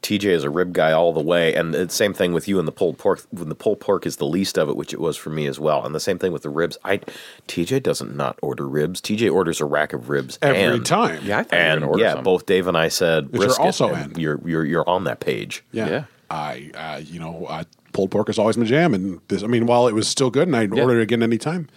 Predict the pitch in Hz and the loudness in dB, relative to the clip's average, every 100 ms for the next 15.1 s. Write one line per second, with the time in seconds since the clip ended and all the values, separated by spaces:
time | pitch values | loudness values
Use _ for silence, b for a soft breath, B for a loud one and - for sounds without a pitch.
0 | B B B B 120 123 160 170 196 - | B B B B -8 -6 -8 -8 -6 -8
1 | - - - 110 - _ - - - - | -12 -12 -12 -12 -14 _ -16 -14 -8 -2
2 | 220 139 - - - - 131 123 - 190 | -2 -2 -6 -12 -14 -8 -6 -4 -4 -2
3 | - - 220 202 95 80 - 156 147 127 | -4 -4 0 0 -2 -10 0 4 4 4
4 | - 190 - 196 135 - _ B B B | 2 2 2 2 0 -4 _ B B B
5 | 185 220 233 156 180 151 143 - 151 143 | 0 4 4 4 4 4 2 2 2 2
6 | 135 120 123 - 104 - - - - 117 | 2 2 0 -2 -4 -6 -10 -12 -8 -4
7 | 120 117 110 85 - - 101 - 110 - | -4 -4 -10 -12 -14 -14 -12 -12 -14 -12
8 | 135 - - 95 98 95 101 98 76 87 | -12 -12 -8 -8 -8 -10 -10 -10 -12 -12
9 | - - 101 110 117 117 - 101 107 80 | -8 -4 -2 0 0 0 2 2 2 2
10 | 95 101 B B B B B B B B | 0 -2 B B B B B B B B
11 | B B - 92 85 80 - - - 78 | B B -12 -10 -8 -8 -8 -10 -12 -12
12 | 78 73 - - - - - 82 - _ | -10 -10 -10 -12 -14 -14 -14 -16 -18 _
13 | _ _ - 71 69 - b b b 85 | _ _ -10 -6 -6 -8 b b b -10
14 | 73 58 64 - - 67 - - - - | -6 -6 -4 -6 -6 -8 -8 -10 -10 -12
15 | - | -14